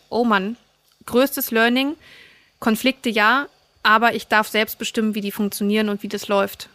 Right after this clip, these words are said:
Und ich muss mich da nicht irgendwo reinpressen lassen, äh, weil jemand anderes Druck hat. Ja,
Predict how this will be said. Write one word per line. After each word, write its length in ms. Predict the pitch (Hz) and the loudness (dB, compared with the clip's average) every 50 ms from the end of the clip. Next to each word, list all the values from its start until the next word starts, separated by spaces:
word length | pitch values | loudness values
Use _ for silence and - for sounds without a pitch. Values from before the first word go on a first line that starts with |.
| _ _ _ - | _ _ _ -6
Und 180 | - 220 202 220 | -4 -4 -2 -2
ich 100 | 208 - | -2 0
muss 220 | 220 247 247 - | 0 0 0 0
mich 160 | 247 233 226 | -2 -4 -2
da 160 | - 220 214 208 | 0 0 2 2
nicht 220 | 214 226 - - | 0 -2 -4 -4
irgendwo 260 | - 220 208 208 208 | -4 -2 -2 -2 0
reinpressen 600 | 202 202 196 208 214 - - 202 196 - 208 196 | 0 2 2 2 0 -2 -4 -6 -4 -4 -4 -4
lassen, 360 | 190 - 196 - 214 226 269 - - - - - - - - | -4 -4 -6 -6 -6 -6 -6 -8 -12 -18 -20 -20 -20 -10 -6
äh, 200 | - 214 214 202 | -2 -2 -2 0
weil 480 | 196 208 196 202 208 208 208 208 220 226 - _ _ _ - 233 | 0 2 2 4 4 4 2 0 -2 -4 -10 _ _ _ -16 -6
jemand 300 | - 240 226 214 208 - | -2 0 2 2 2 2
anderes 300 | - 214 208 208 208 - | 0 0 0 -2 -6 -6
Druck 220 | - - 202 - - | -6 -6 -6 -4 -4
hat. 200 | 202 190 - - - _ _ _ _ _ _ - | -6 -8 -8 -12 -20 _ _ _ _ _ _ -6
Ja, 200 | 202 190 208 | -6 -4 -4